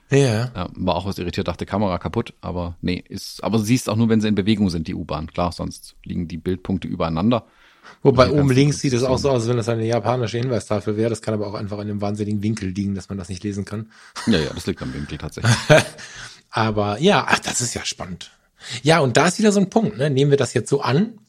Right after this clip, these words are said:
Speaker 1: Weißt du, das ist technische Veränderung, die aber eigentlich die ursprüngliche Idee des Ganzen ja so ein bisschen, ich meine,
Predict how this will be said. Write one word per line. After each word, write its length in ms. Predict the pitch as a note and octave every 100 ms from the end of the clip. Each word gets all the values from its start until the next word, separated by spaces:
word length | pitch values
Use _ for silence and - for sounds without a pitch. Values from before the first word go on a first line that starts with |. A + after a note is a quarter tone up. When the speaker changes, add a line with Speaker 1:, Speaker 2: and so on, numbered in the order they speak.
| _ _ -
Speaker 1:
Weißt 200 | A2 -
du, 60 |
das 160 | D3+ C3+
ist 100 | -
technische 380 | D#3 F3+ - C#3+
Veränderung, 580 | C3+ B2+ E3 F3 E3+
die 120 | D3 C3
aber 180 | A#2+ -
eigentlich 540 | A#2+ F3 F3+ F#3 E3+
die 120 | -
ursprüngliche 480 | C#3+ D3 - C3+ -
Idee 220 | A#2 A#2+
des 180 | B2 C3
Ganzen 300 | C3+ D3 -
ja 100 | D3
so 100 | C#3
ein 80 | C#3
bisschen, 300 | C3 C#3+ C#3+ - - -
ich 80 | -
meine, 200 | C#3 B2+